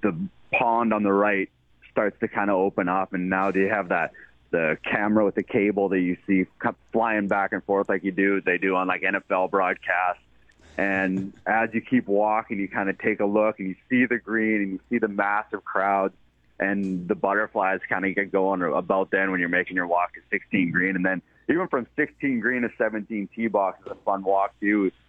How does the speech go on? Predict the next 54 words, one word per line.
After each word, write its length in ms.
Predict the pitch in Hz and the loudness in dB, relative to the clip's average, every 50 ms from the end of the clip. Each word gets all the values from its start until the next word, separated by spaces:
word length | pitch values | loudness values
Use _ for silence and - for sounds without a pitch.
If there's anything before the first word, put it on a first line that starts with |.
| _ _ _ _ - | _ _ _ _ -4
There's 120 | 95 113 | -2 0
all 180 | 113 113 117 - | 2 0 0 0
kinds 220 | - 117 107 104 | -2 -2 -2 -4
of 80 | 104 - | -4 -2
people 260 | 123 117 117 113 104 - - | -2 -2 0 -2 -4 -2 -2
sitting 160 | 120 113 107 | -2 0 0
on 140 | 104 104 98 | 0 0 0
the 100 | 98 92 | -2 0
hill, 260 | 113 113 110 110 107 | 0 2 2 2 2
and 100 | 104 107 | 2 0
everyone's 280 | 110 107 110 101 90 - | -2 -2 -6 -8 -6 -4
kinda 300 | - 110 101 101 92 82 - _ - _ _ _ _ - | -4 -2 0 -2 -2 -4 -6 _ -20 _ _ _ _ -2
cheering 300 | - 135 135 131 123 - | 0 0 0 0 -2 -4
for 260 | - 135 135 131 131 131 | -2 0 2 2 2 2
you, 120 | 131 131 | 2 2
and 260 | 131 127 123 113 113 | 2 2 0 0 -2
you're, 260 | 113 110 107 104 107 | 0 0 0 0 0
it, 200 | - - - 101 - _ _ - | -2 -4 -8 -10 -10 _ _ -10
it 100 | 117 - _ - | -10 -10 _ 0
seems 180 | 131 127 127 | 0 2 2
like 160 | 127 127 110 | 2 0 0
a 60 | 107 104 | 0 -2
really, 460 | 98 98 104 117 127 127 123 123 117 | -2 0 0 2 2 2 2 2 2
really 320 | 107 101 113 117 117 113 | 2 2 2 2 2 2
long, 460 | 101 101 95 101 110 110 107 113 113 | 2 0 0 0 2 2 0 -2 -2
daunting 500 | 95 110 104 98 107 117 - 120 107 95 | -2 -2 0 0 -2 -2 -2 -4 -2 0
walk. 300 | 92 92 98 101 107 - - | 0 0 2 2 0 -2 -4
<laughs> 60 | 95 92 92 - - - 113 - _ _ - _ _ | -4 -4 -4 -4 -4 -6 -12 -18 _ _ -20 _ _
And 80 | - 98 | -2 -2
you're 100 | 110 107 | -2 0
checking 340 | - - 113 107 - 113 107 | 0 -2 -4 -4 -2 -2 -4
out 120 | 107 107 | -2 -2
the 60 | 107 | -4
green. 320 | 98 - 95 98 101 101 101 | -6 -6 -4 -2 0 2 2
Usually 240 | 104 110 104 107 113 | 2 2 2 0 0
when 140 | 110 113 | 0 0
you 80 | 104 90 | 0 0
get 240 | - 101 104 110 104 | 0 0 2 2 2
up 160 | 107 113 - | 0 0 0
there, 320 | - 117 110 107 110 107 107 - _ _ _ _ _ _ _ | -2 0 0 2 0 0 -4 -6 _ _ _ _ _ _ _
the 80 | - 101 | -2 0
other 140 | 107 113 110 | 0 0 0
group's 260 | 92 107 110 98 - - | 0 0 -2 -2 -4 -4
still 220 | - 117 110 104 | -2 0 2 2
on 200 | 101 104 107 110 | 2 2 2 0
there, 220 | 110 110 110 117 - | 0 0 0 -2 -2
so 60 | - | 0
you 80 | 104 101 | 2 2
have 180 | 98 95 87 95 | 2 2 0 -2
extra 380 | - - 104 - - - - | -4 -4 -4 -6 -6 -10 -6
time 240 | - 113 104 101 104 | -4 -2 -2 0 0
to 80 | 104 98 | -2 -2
think, 340 | - - 98 101 107 - | 0 0 0 0 0 0
which, 120 | - 95 | -2 -2